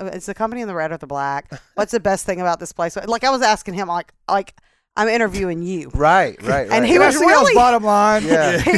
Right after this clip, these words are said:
Speaker 1: I, he was very impressed with that.
Speaker 2: Okay.
Speaker 1: And so, anyway, so they offered me the job, and I was like, "Ah." And then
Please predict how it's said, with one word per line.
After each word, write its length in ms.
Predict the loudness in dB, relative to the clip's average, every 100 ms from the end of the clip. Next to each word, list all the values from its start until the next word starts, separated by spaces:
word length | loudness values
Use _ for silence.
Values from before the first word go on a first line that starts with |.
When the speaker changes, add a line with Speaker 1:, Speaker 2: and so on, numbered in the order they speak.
| 2
Speaker 1:
I, 220 | 2 0 -2
he 140 | -4
was 160 | -4 -4
very 340 | -4 -4 -2
impressed 380 | -2 -2 -4 -4
with 120 | -10
that. 340 | -10 -12 -14 -14
Speaker 2:
Okay. 380 | -12 -4 -4 -2
Speaker 1:
And 240 | -2 -4 -4
so, 520 | -2 0 -2 -4 -6
anyway, 360 | -6 -4 -4 -6
so 120 | -2
they 140 | 0
offered 260 | 0 -4 -8
me 140 | -8
the 80 | -6
job, 320 | -4 -2 -2
and 80 | -4
I 60 | -8
was 200 | -6 -6
like, 220 | -8 -6
"Ah." 320 | -4 -4 -6
And 160 | -8 -8
then 180 | -10